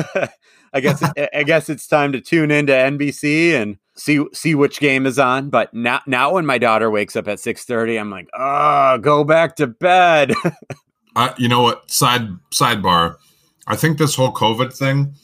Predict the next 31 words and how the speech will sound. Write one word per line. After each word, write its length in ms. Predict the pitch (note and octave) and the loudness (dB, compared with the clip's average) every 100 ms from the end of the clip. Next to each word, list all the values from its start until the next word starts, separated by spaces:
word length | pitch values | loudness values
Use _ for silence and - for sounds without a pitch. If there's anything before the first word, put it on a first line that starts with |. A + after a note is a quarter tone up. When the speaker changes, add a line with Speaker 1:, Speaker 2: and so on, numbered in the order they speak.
| _ _ _ - | _ _ _ -10
Speaker 2:
is 140 | G#2 | -4
gonna 220 | G2+ G#2 | -2 0
ruin 340 | G2 G#2 A2+ A2 | 2 2 2 2
my 180 | G2+ F#2+ | 0 0
ability 380 | F#2 F#2+ F#2+ | 2 2 2
to 60 | F2+ | 2
wake 240 | E2+ F2 | 0 0
up 120 | F2 D#2 | -2 0
early 280 | F2 E2+ | 0 0
for 160 | F2 F2+ | -2 -2
school 460 | - - D#2+ D2+ D2 - _ _ - | -4 -4 -4 -4 -6 -12 _ _ -8
for, 260 | - G2 | 0 0
for 360 | F2+ - - G2+ | 0 -6 -6 -4
so 320 | - - G#2 E2 | -4 -2 -2 0
long. 400 | D#2+ D#2 D#2 D#2 _ _ | 0 0 -2 -8 _ _
We, 400 | A2+ D#3+ D#3+ C#3+ C#3+ - | 0 2 2 2 -2 -4
our, 300 | A2 B2+ A#2 | 0 2 0
our 280 | G#2+ A2 G#2+ | 0 2 0
school 300 | F2+ - G#2+ | -4 -4 -4
day 180 | G#2+ A#2 | -2 -2
started 380 | A#2 G#2+ G2+ G2 | 0 -2 -2 -2
at 180 | F2+ - | -6 -4
seven 460 | - F2 F2+ F#2 | -2 -2 -2 -4
thirty, 600 | F2+ - D#2+ E2 F#2+ C3+ C#3 _ - | -4 -2 -2 0 -2 -4 -6 _ -4
and, 160 | A2 | 0
like, 280 | G#2 F#2+ - - | 0 -2 -6 -2
I 120 | G#2+ | 0
don't 160 | C3 B2 | 0 -2
have 220 | A2+ G#2+ | -4 -2
to 120 | G#2+ | -4
start 540 | - - G2+ G2 - | -4 2 2 2 -4